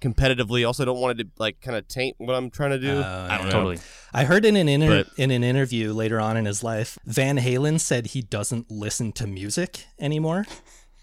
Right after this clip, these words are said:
Speaker 2: So you're kinda like the Van Halen of podcasts. <laughs>
Speaker 3: Yeah, you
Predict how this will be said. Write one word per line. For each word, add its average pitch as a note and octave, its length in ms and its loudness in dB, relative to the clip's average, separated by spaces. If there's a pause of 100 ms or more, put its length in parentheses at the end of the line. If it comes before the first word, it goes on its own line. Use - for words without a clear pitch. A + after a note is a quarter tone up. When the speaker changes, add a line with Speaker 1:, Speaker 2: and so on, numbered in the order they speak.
Speaker 2:
So - 120 -2
you're C#3+ 180 2
kinda G#3+ 240 2
like D#3 220 4
the C3 80 2
Van A#2+ 260 0
Halen A2+ 360 -2
of F#2 120 -12
podcasts. A2 840 -10
<laughs> - 120 -20
Speaker 3:
Yeah, A3+ 160 0
you E3 80 4